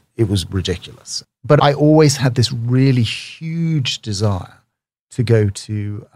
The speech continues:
New York, to come and work in New York. So I went to speak to Chris Jones, who was the worldwide head of J W T at the time, immensely talented individual,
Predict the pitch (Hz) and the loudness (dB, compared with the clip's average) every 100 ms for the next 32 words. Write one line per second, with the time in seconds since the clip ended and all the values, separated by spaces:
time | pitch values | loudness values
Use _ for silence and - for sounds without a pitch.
0 | _ 117 110 135 143 - _ - 95 95 | _ 2 6 6 2 -8 _ 2 4 4
1 | 92 90 95 95 104 123 - - - 98 | 0 -4 -4 -4 -2 -4 -8 -6 -2 0
2 | 104 120 127 113 - 113 92 - - 104 | 4 4 2 0 -4 -4 -4 -8 -2 0
3 | - 107 101 90 - 90 85 95 95 87 | 0 0 0 0 -4 -8 -6 -4 -2 -4
4 | 92 85 85 98 85 - _ - 92 90 | -6 -6 0 2 0 -6 _ -2 0 0
5 | 92 85 95 82 85 95 87 82 90 98 | -4 -2 -2 -2 -2 0 0 0 2 2
6 | 87 - 82 - 90 85 90 82 80 80 | 2 -4 -8 -6 -4 -4 -6 -6 -6 -4
7 | 90 - 69 | -4 -6 -8